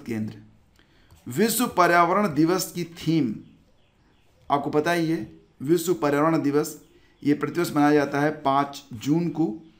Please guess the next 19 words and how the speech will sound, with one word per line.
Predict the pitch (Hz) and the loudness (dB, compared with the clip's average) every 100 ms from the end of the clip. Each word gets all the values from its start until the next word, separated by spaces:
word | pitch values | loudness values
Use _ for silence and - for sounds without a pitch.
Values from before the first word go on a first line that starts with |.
| _ - _ _ - | _ -20 _ _ -8
तो | 139 | -2
विश्व | 175 220 240 | 0 0 0
पर्यावरण | 185 165 160 180 196 | 2 6 6 6 2
दिवस | 156 165 170 | 0 0 -2
की | 165 | -8
थीम | 156 160 170 165 | -8 -4 -2 0
है | 170 - - - 127 123 | 0 -4 -12 -14 -10 -2
Only | 156 180 196 214 147 | 0 0 0 -2 0
One | 156 170 165 - | 0 0 -2 0
Earth, | 131 123 - - | 0 0 -8 -4
most | 147 165 147 | -2 -2 -2
important। | 117 120 - - - _ _ _ _ _ _ _ _ _ - _ _ _ _ - | -4 -4 -6 -12 -18 _ _ _ _ _ _ _ _ _ -20 _ _ _ _ 0
फिर | 196 | 2
देखिए | 208 208 160 226 233 | 6 6 6 4 4
दुनिया | 156 165 185 208 | 2 2 2 2
के | 202 | 2
सबसे | 185 165 180 175 | -2 -2 0 2
बड़े | 151 170 | 4 2
पौधे, | 165 143 135 | 0 -2 0